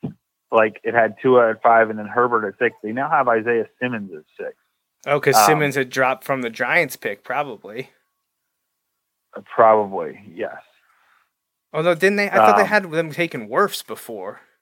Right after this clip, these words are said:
Speaker 1: They
Speaker 2: So it's
Speaker 1: may have.
Speaker 2: interesting.
Speaker 1: They have, they have, they have Wirfs now at eight and Wills at ten to Cleveland.
Speaker 2: Okay.
Speaker 1: Um, it's interesting. You can't really tell much, but, um,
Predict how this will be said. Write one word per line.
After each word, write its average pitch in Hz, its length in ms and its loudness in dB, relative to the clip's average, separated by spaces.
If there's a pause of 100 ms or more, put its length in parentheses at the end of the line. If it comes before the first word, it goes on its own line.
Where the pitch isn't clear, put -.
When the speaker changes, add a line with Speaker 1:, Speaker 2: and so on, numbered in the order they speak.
(1000)
Speaker 1:
They 120 140 0
Speaker 2:
So 147 60 4
it's 147 80 0
Speaker 1:
may - 60 0
have. 170 100 4
Speaker 2:
interesting. 143 580 0
Speaker 1:
They 113 60 -8
have, 110 100 -10 (800)
they 127 80 2
have, 131 420 2
they 127 120 2
have 151 120 0
Wirfs 143 480 2
now 120 300 2
at 85 240 -6
eight 127 360 -2 (380)
and 113 300 -6
Wills 127 540 2
at 101 180 -10 (100)
ten 107 440 0
to 104 100 -8
Cleveland. 98 600 -6 (580)
Speaker 2:
Okay. 113 300 -6 (420)
Speaker 1:
Um, 101 420 2 (1500)
it's 113 140 -10
interesting. 117 540 -2
You 113 80 -4
can't 139 240 -2
really 127 280 2 (200)
tell 127 200 2
much, 110 400 2 (160)
but, 110 260 4 (1600)
um, 104 440 2